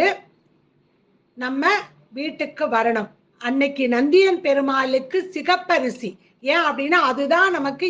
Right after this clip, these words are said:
இரும்பு சத்தோட அந்த சிவபெருமானை தாங்குவதற்காக இருக்கிறதா. நெல்லிக்கனி வைக்கணும். ஏன் அப்படின்னா ஆயுள் ஆ-,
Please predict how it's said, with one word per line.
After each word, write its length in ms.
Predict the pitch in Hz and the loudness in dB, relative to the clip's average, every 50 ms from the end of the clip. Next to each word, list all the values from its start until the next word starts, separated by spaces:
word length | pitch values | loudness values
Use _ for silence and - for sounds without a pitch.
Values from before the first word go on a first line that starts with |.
| 285 | -4
இரும்பு 340 | 254 294 339 381 370 359 370 | -2 -2 0 0 2 2 0
சத்தோட 560 | - - 294 269 277 - 311 311 311 320 339 403 427 - - - - - | 0 0 -2 -2 -2 -2 -2 0 2 2 2 2 0 -2 -6 -18 -20 -14
அந்த 160 | - 269 277 269 | -6 -2 -2 -2
சிவபெருமானை 800 | 277 294 294 311 349 370 359 370 349 349 339 320 311 302 285 269 254 - | -2 -2 2 2 2 4 4 2 2 2 2 0 -2 -2 -4 -4 -4 -4
தாங்குவதற்காக 1000 | - 277 269 302 330 349 330 359 330 320 302 302 285 277 - - 285 285 285 330 320 | -4 -4 -2 -2 -2 -2 -2 0 2 2 2 2 0 -2 -2 -2 0 0 0 -2 -4
இருக்கிறதா. 600 | 269 262 240 247 - - 285 262 233 202 202 185 - - _ _ _ _ _ _ _ - | -4 -6 -8 -8 -8 -6 -4 -4 -2 -4 -4 -6 -10 -12 _ _ _ _ _ _ _ -8
நெல்லிக்கனி 800 | 254 269 302 330 339 370 392 403 381 - - 320 302 294 330 381 | -4 0 2 6 6 6 6 6 2 -2 -2 -2 0 2 2 2
வைக்கணும். 500 | 359 330 285 254 - - 254 233 220 208 - _ _ _ _ _ _ _ - | 2 2 0 -2 -2 -2 -2 -2 -2 -4 -8 _ _ _ _ _ _ _ -8
ஏன் 240 | 262 302 339 359 349 | -4 0 0 2 2
அப்படின்னா 320 | 330 247 277 285 311 349 320 262 240 | 0 0 -2 -2 0 0 0 0 0
ஆயுள் 380 | 254 294 330 370 381 381 349 311 | 2 4 4 4 4 4 4 4
ஆ-, 280 | 269 269 277 269 240 | 4 4 2 2 0